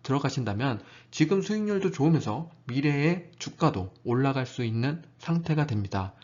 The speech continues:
그런데 이런 종목을 찾기가 상당히 어렵겠죠. 그래서 우리가 이티에프를 투자하는 겁니다. 종목 선택이 어렵다면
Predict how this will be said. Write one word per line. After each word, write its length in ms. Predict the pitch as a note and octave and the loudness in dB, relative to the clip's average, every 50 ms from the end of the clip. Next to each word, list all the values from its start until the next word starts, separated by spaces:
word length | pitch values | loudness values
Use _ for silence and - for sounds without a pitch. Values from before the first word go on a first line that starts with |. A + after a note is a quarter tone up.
| - - - - - | -20 -20 -20 -8 -2
그런데 280 | - F#3 G#3 G3 F#3+ | 2 2 4 4 4
이런 260 | E3 C#3 C#3 F#3+ G3 F3 | 4 4 4 4 2 2
종목을 360 | - B2+ D3+ F#3 E3+ C3 B2+ | 2 4 4 4 4 4 0
찾기가 580 | B2+ - E3 F#3 - - A2+ G#2 F#2+ F#2+ G2+ - _ | -2 -4 -6 -8 -6 -6 -6 -6 -6 -6 -8 -10 _
상당히 460 | - - D#3 D#3+ D#3+ D3+ D3 D3 C3 | -6 -4 -2 0 0 2 2 0 0
어렵겠죠. 720 | G#2 G#2 A2+ D#3+ D#3+ D#3+ A#2+ A2 - - D3 C3+ G2+ - - - - - - - - | 0 2 2 2 2 0 -4 -8 -4 0 0 0 0 -2 -6 -12 -20 -20 -20 -18 0
그래서 340 | - D#3+ F3+ F3 - F3 | 4 4 4 4 4 2
우리가 480 | D#3 B2 A#2+ C#3 E3 - - G2 A#2 - - - _ _ - | 2 4 4 4 4 4 4 0 -2 -4 -8 -16 _ _ -6
이티에프를 600 | A#2 A#2+ B2 - - C#3+ C3+ B2 - A#2+ A2 A2+ | -6 -6 -6 -4 -2 -2 -2 -2 -2 -6 -6 -6
투자하는 400 | - - - C#3 C3+ C3+ C3+ C3 | -6 -2 0 0 0 0 0 -2
겁니다. 440 | A#2 A2 G#2 G2+ F2+ G2 F#2 F#2 - _ _ _ _ _ _ _ _ _ _ _ _ _ _ _ _ _ _ _ _ _ _ _ _ _ _ _ - - - - - - - - - - - - - - | -2 -4 -4 -4 -6 -6 -8 -8 -10 _ _ _ _ _ _ _ _ _ _ _ _ _ _ _ _ _ _ _ _ _ _ _ _ _ _ _ -20 -20 -20 -20 -20 -20 -20 -20 -20 -20 -20 -20 -14 0
종목 420 | - - B2+ C#3+ E3 F#3+ G3+ G3 | 6 10 12 12 12 12 12 12
선택이 460 | - F#3+ F#3 F3+ F3 - F#3+ F3+ F3 | 10 8 6 6 6 2 4 4 6
어렵다면 640 | D#3 A2 A2+ A2+ E3+ E3 - C#3 A2+ G#2 G2 F#2+ G2 | 6 6 6 4 2 4 4 2 2 2 0 -2 -6